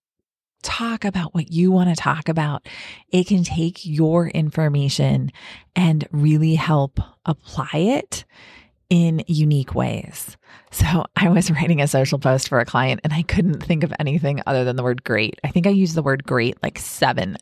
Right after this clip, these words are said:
times in this social post that was going up that day. Well, I p-, copied and pasted it into Chat G P T, said, "Rewrite this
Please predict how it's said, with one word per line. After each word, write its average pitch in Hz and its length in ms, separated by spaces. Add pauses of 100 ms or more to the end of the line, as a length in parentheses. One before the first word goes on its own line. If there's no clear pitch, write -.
times - 520
in 131 120
this - 160
social - 320
post - 320
that - 120
was 170 140
going 190 300
up 160 140
that 139 180
day. 254 360 (600)
Well, 311 340
I 165 240
p-, 151 120
copied 226 500
and 185 140
pasted 175 380
it 226 140
into 175 160
Chat 143 280
G 160 140
P 156 180
T, 294 380 (280)
said, 143 180
"Rewrite 165 540
this 269 420